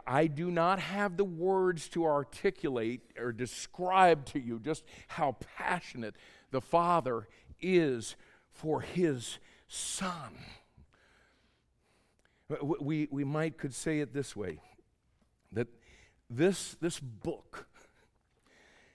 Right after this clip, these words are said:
contains the greatest love story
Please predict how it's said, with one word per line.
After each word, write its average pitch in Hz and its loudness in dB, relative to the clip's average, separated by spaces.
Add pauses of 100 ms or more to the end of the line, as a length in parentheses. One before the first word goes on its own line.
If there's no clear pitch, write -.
(140)
contains 185 -4 (760)
the 123 0
greatest 175 0
love 156 -2
story 165 -4